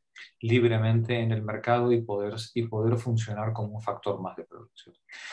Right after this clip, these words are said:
Una compañera, no me acuerdo quién, preguntaba la semana pasada que ese proceso cuánto tiempo había,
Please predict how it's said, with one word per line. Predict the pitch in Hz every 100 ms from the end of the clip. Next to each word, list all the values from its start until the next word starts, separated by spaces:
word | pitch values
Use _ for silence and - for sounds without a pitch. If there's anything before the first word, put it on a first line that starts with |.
| - -
Una | 139 143
compañera, | 143 123 123 131 143 123
no | 123
me | 117
acuerdo | 123 117 113
quién, | 123 147 143
preguntaba | 120 110 104 117 113 107
la | 101 101
semana | - 107 101 98
pasada | 101 139 143 143 131
que | 104 98 101
ese | 117 120
proceso | 117 107 - 113 107 -
cuánto | 117 113 -
tiempo | 139 147 113 87
había, | 87 92 92 87